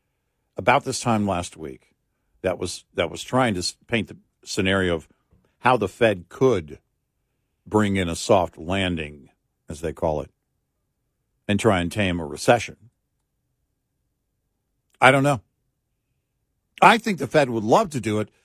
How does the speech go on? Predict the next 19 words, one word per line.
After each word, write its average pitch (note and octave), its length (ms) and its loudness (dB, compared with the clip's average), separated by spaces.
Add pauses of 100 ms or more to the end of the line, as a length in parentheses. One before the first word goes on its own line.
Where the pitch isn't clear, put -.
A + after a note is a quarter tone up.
(180)
and A#2 240 2
keep C3 280 0 (720)
Biden B2+ 640 4
out E3+ 180 2
of A2 120 -4
recession G2+ 380 -2
territory, F2 600 -2 (340)
at E2 100 -8
least A2 280 0
until G#2 260 2
November F2+ 340 0
fifth - 440 0 (320)
of D#2+ 100 -10
next E2+ 240 -6
year. D#2+ 240 -6 (1800)
But G#2+ 300 6
I G#2+ 140 2
think G#2 220 -2
that E2+ 160 -4